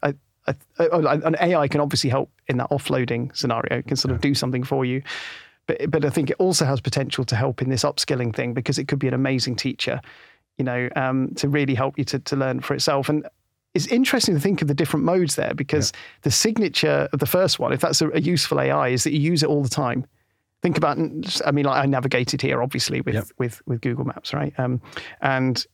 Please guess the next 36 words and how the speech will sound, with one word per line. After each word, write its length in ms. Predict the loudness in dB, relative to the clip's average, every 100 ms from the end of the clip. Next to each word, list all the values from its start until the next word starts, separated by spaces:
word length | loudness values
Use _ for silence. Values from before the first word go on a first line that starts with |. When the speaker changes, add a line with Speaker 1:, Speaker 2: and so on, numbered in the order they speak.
| _
Speaker 1:
and 140 | 0 0
that, 140 | 0 -2
that, 160 | -2
you 60 | 0
know, 120 | 0
th-, 200 | 0 0
those 220 | -2 -2 -2
have, 140 | -4
those 200 | -2 -2
have 140 | -2 -2
A 140 | -2
I 140 | -2 -2
in 120 | -2
them 100 | -2
now. 180 | -2 -2
So 260 | 0 -2 -2
you 100 | -4
could 120 | -2
say 100 | 0
I 80 | 0
kinda 180 | 2 2
navigated, 640 | 2 2 0 0 0 0 2
and, 100 | 2
and 320 | 2 0 -2 -2
the 80 | 0
signature 480 | 2 2 2 2
of 80 | 2
that 300 | 2 2 2
is 100 | 0
I 80 | 2
use 240 | 2 2
it 60 | 2
all 140 | 0
the 60 | 0
time. 320 | 0 -2 -4 -8 _ -6
Speaker 2:
Yeah. 160 | -4